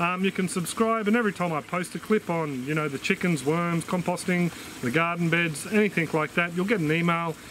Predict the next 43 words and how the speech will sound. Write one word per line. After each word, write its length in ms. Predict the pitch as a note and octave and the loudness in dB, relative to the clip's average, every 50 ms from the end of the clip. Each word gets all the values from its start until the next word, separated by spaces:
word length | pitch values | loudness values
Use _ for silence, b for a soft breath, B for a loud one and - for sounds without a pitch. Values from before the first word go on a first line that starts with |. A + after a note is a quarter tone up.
| B - - | B -6 -2
in 80 | D3 | 0
your 140 | C#3+ D#3 F3 | 2 4 4
email 320 | F#3+ G3+ G3+ G3 G3+ G3+ G3+ | 4 4 2 2 2 0 -2
account 400 | F#3+ - G#3+ G#3+ G#3 G#3+ G3+ G3+ | -2 0 0 0 0 -2 -4 -4
just 180 | - - - | -6 -2 -2
letting 220 | E3 D3+ D3 C#3 C3+ | -2 0 0 0 0
you 80 | C3 | 0
know 180 | C3+ D3 D3+ D#3+ | 0 2 2 2
we've 180 | D3+ C#3+ - | 2 0 0
posted 380 | - F3 F3+ E3 - - G3 E3+ | 0 0 0 0 0 0 2 2
a 60 | E3 | 2
clip. 240 | - - A#3+ A#3+ - B B B B B B B - - | 4 4 2 2 0 B B B B B B B -4 -2
You 120 | D3+ C3+ | -2 0
can 160 | - C#3 B2+ | 0 0 2
come 180 | - E3 E3 D#3+ | 2 2 2 2
along 260 | D#3 E3+ F3 F3 F3 | 2 2 2 2 2
and 140 | E3 D#3 C#3+ | 2 2 2
see 140 | - F3+ F3+ | 2 2 2
what 180 | F3+ F#3 F3+ | 2 2 2
we're 120 | F3 F3 E3+ | 2 2 4
doing 280 | F#3+ G3 G3+ G3+ G3+ | 4 4 4 4 4
in 120 | G3 G3 F#3+ | 4 4 2
the 60 | F#3 | 0
small 300 | - - G3+ G#3 G#3+ G#3+ | 0 2 2 2 4 4
little 220 | G#3 G#3+ G#3+ G#3 | 4 4 4 4
farm. 360 | - A#3+ B3 C4+ C4+ C4+ B3 - B B B B B B | 2 2 2 2 2 2 0 -2 B B B B B B
Um, 320 | D3+ D3 D3+ D#3 D#3 D#3 | -2 0 0 0 -2 0
very 240 | D#3 F3 F#3+ F3+ D#3 | 2 2 2 2 2
small 280 | - - D#3+ D#3 D#3 D#3 | 0 0 0 2 2 4
little 240 | D#3 D3+ C#3+ C#3+ D3 | 4 4 4 4 2
urban 240 | D3+ D3 D3+ C#3+ | 2 0 -2 -4
farm, 240 | - D#3 D#3 D3+ D#3 | -4 -4 -4 -2 -2
mind 240 | D#3 D#3 D#3 D#3 E3 | -2 -2 -2 0 2
you. 160 | F3+ F#3 F#3 B B B B B B B | 2 0 0 B B B B B B B
So, 300 | - G3 G3 G3 G3 F3+ - - | 0 2 2 2 0 -4 -2 0
yeah, 180 | F#3+ F3 E3+ E3 | 2 2 2 2
I'll 120 | F3 F3+ F#3 | 0 -2 0
pretty 200 | - A#3 A3+ G3+ | 2 2 2 4
much 240 | F3+ D#3+ D3 - D3+ | 2 2 0 0 0
will 160 | D3+ D3 C#3+ | 0 2 4
leave 200 | D3+ D3+ D3 C#3+ | 2 2 2 0
it 120 | C#3+ C3+ | -2 0
there. 260 | D3 D3+ D#3 D3+ D3 | 0 0 0 0 -2